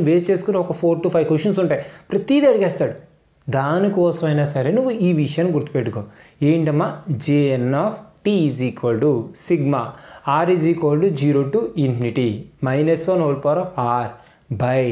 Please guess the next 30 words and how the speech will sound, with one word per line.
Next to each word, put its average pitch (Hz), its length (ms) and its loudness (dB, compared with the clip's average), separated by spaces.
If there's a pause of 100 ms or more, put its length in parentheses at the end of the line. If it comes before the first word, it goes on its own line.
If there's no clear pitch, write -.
(560)
r 120 40 -2 (120)
factorial 190 500 2 (420)
gamma 160 360 0 (420)
r 151 60 -2 (120)
plus 220 300 2 (160)
n 135 80 -2 (160)
plus 170 280 2 (340)
one 254 120 0 (480)
into 170 240 2 (300)
t 156 100 4 (180)
by 175 140 4 (160)
two 269 100 2 (220)
whole 160 220 2
to 185 80 2
the 160 100 0
power 147 220 4
of - 40 -6 (100)
two 151 120 4 (160)
r - 40 -2 (120)
plus 196 160 0 (120)
n. - 40 -10 (200)
అంతే, 226 140 2 (100)
just - 160 -6 (460)
గుర్తుపెట్టుకున్నావా? 156 500 0 (440)
"Sir 226 260 2
నాకు 202 180 0
కష్టంగా 202 360 0
ఉంది 180 120 0
sir, 165 120 0
నేను 156 120 2